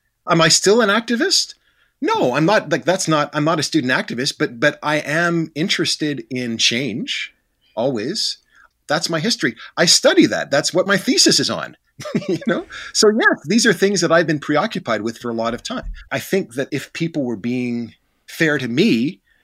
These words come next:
and, and they've watched, watched me or listened to me over the, you know, the fourteen years that I've been at C B C Ottawa, both on radio and television,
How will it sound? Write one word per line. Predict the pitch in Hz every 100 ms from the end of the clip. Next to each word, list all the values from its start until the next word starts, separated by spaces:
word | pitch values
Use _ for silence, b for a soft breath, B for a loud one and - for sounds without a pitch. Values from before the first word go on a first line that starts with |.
| _ _ _ _ -
and, | 135
and | 131 123
they've | 123 101
watched, | 113 143 - - - 120 117
watched | 123 160 - 139
me | 120
or |
listened | 113 156 160 147
to |
me | 110 92
over | 98 104
the, | 101 98 92
you | 107
know, | 92
the | 90
fourteen | - 131 - 113 110
years | 117 113
that | 98
I've | 90
been | 101
at | -
C | 113
B | 98
C | - 95
Ottawa, | 120 127 90 107
both | 120 110 117
on | 101 98
radio | 113 120 110 95
and | 87
television, | 156 156 90 82 107